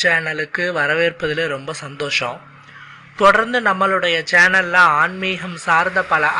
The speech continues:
அரிய பதிவுகளை பதிவேற்றம் செய்து கொண்டிருக்கிறோம்.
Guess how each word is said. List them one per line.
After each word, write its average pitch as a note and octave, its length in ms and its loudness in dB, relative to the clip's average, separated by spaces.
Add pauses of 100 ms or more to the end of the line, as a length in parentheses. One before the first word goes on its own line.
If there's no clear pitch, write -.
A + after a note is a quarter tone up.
அரிய G3+ 260 -2 (100)
பதிவுகளை F3 680 -4 (140)
பதிவேற்றம் D#3+ 640 -6
செய்து D3 320 -12
கொண்டிருக்கிறோம். C3 680 -10